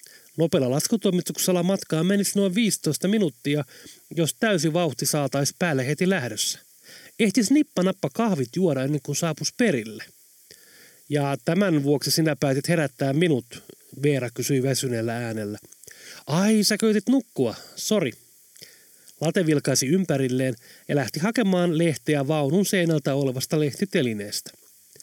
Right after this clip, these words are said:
Tarjolla oli vain ranskankielinen ilmaisäkelulehti, mutta ajan kuluksi Late alkoi silmäillä sitä.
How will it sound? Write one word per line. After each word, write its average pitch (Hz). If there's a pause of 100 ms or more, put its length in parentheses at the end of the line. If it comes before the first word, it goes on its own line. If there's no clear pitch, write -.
(800)
Tarjolla 147
oli 143
vain 151
ranskankielinen 139
ilmaisäkelulehti, 143 (340)
mutta 156
ajan 139
kuluksi 214
Late 180
alkoi 147
silmäillä 131
sitä. -